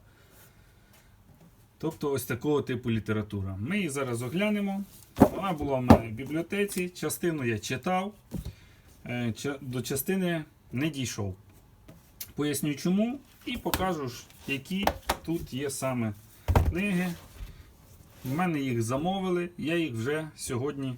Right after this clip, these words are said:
відправляю покупцю. Але хотів би оглянути і показати їх вам. Отже, перша це "Город гріхов" Френка Міллера. Це перший том. Тут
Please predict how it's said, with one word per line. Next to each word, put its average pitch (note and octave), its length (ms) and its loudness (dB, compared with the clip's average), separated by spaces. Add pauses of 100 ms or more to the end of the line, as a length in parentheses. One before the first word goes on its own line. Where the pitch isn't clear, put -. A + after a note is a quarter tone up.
(120)
відправляю A#2+ 640 -2
покупцю. A2 540 -8 (500)
Але G3 220 0
хотів E3 320 -4
би C3+ 100 -2
оглянути F3+ 580 -2
і G#3 60 -4
показати C3 580 -4
їх C3 300 -6
вам. G2+ 240 -4 (600)
Отже, G3+ 260 2
перша F3+ 440 0
це B2+ 360 -2 (160)
"Город C#3 560 2
гріхов" E3 480 0
Френка D#3 440 -4
Міллера. E3+ 680 0 (500)
Це - 120 -6
перший F3 500 -2 (100)
том. F3+ 400 4 (840)
Тут C3+ 220 -4